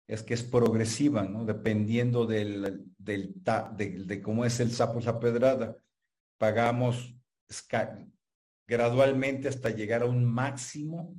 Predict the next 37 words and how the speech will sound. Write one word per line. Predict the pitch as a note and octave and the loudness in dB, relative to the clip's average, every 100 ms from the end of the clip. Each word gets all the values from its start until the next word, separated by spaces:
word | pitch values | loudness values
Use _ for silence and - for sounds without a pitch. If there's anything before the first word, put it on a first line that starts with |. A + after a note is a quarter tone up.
| - - _ _ - | -20 -20 _ _ -4
del | G2+ | -4
treinta | - G#2+ F#2 | -2 -4 -2
y | |
cinco | G2+ A#2+ A#2 | -2 -2 -2
por | G#2+ | -4
ciento, | G#2+ G2 G#2 | -4 -4 -2
dependiendo | G2 G#2 G#2 A2 | -2 0 2 2
de | A2 | 2
los | G2 G2 | 0 -2
ingresos. | F#2 F#2 G2 F#2 - _ _ _ _ _ _ - | -2 0 -2 -4 -14 _ _ _ _ _ _ -12
Bueno, | A#2+ | -6
yo | A2 G#2+ | -2 2
creo | A2 | 2
que | G2 | 2
los | F2+ - - - - | -2 -8 -14 -18 -14
tema | - G#2+ A2 | -4 0 2
de | G2+ | 0
sueldos | - G#2+ G#2 G2+ | 0 -2 -2 -6
y | |
salarios, | F#2+ G2+ G#2+ A2 A2+ | 0 4 6 4 2
los | G#2 | -2
trabajadores | - F#2+ F#2+ F#2 G#2 G2+ | -2 -2 -2 -2 -2 -4
se | F#2 | -4
dan | F#2+ F#2 | -4 -6
cuenta, | - A#2 A#2 - A#2 A2+ - - _ _ _ _ - | -2 0 0 2 2 2 -6 -16 _ _ _ _ -10
los | F#2 - F#2 | -10 -8 -8
profesionistas, | G#2 G2+ G2+ G#2+ B2 C3 - B2+ B2 - - | -6 -4 0 2 2 2 4 2 2 -4 -10
los | F2+ F#2 | -12 -6
médicos, | G#2 A2 A2 A2 G#2+ | 0 2 2 -2 -4
los | G2+ F#2+ | -8 -6
abogados, | F2 E2+ G2 A2 G#2+ G#2 | -6 -2 4 6 6 2
los | G2 | -2
arquitectos, | G2 F#2 F2 A2 - | -4 -4 -4 -4 -4
como | - G#2 F#2+ | -4 -2 0
personas | G2+ - A#2 A2 G#2+ | -2 -2 -2 -2 -4
físicas, | G2+ - - E2+ | -8 -10 -12 -14
¿no? | - | -16